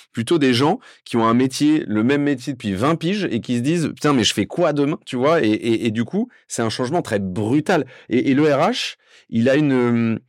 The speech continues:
il a un rôle aussi, euh, je trouve, très profond à justement apporter, euh, euh, au-delà de, de, de, de prévoir ça,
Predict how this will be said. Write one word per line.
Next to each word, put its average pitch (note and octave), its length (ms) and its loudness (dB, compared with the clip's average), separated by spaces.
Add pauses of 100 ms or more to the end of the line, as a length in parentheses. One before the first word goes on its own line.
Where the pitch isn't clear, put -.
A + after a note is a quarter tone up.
(140)
il A#2+ 160 2
a C3+ 60 4
un C#3 60 4
rôle D3+ 280 2
aussi, F#3 460 -2
euh, A2 200 2
je - 80 -8
trouve, D3 300 -6
très A2 580 2 (200)
profond E3 500 0 (480)
à G#2+ 160 2
justement C3+ 540 0
apporter, C3 500 0
euh, A#2+ 200 4 (300)
euh, G#2 120 4
au-delà B2 400 2
de, G2+ 200 0
de, F#2+ 220 -2
de, F#2+ 100 -4
de G2+ 160 -2
prévoir A2+ 420 0
ça, F3 280 0